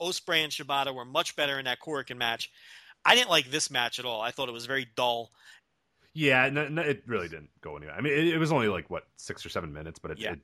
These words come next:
Speaker 2: felt like forever and nothing happened. And yeah, it, it, it was, it was not good at all. Uh, the, Ospreay and, and Shibata had a few little things here and there, but yeah, for the most part, I, I don't even remember the other
Speaker 1: If
Speaker 2: guys
Speaker 1: you wanna get
Speaker 2: in, in
Speaker 1: hyped
Speaker 2: the
Speaker 1: for
Speaker 2: ring at all.
Speaker 1: Ospreay and
Speaker 2: Yeah.
Speaker 1: Shibata, go watch the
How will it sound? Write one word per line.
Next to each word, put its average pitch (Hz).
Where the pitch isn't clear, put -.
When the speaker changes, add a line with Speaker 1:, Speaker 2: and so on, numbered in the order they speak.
Speaker 2:
felt 71
like 71
forever 69
and 71
nothing 71
happened. 71
And 69
yeah, 69
it, 80
it, 92
it 170
was, 151
it 156
was 120
not -
good 69
at -
all. -
Uh, 104
the, 110
Ospreay 175
and, 131
and 120
Shibata 117
had 98
a 87
few 104
little 87
things 87
here 92
and 82
there, 80
but 80
yeah, 82
for -
the 95
most 95
part, 85
I, 101
I 104
don't 104
even 82
remember 78
the 71
other 69
Speaker 1:
If -
Speaker 2:
guys -
Speaker 1:
you 240
wanna 262
get 196
Speaker 2:
in, 170
in 190
Speaker 1:
hyped 190
Speaker 2:
the 170
Speaker 1:
for 165
Speaker 2:
ring 160
at 160
all. 147
Speaker 1:
Ospreay 156
and 143
Speaker 2:
Yeah. -
Speaker 1:
Shibata, 131
go 156
watch 170
the -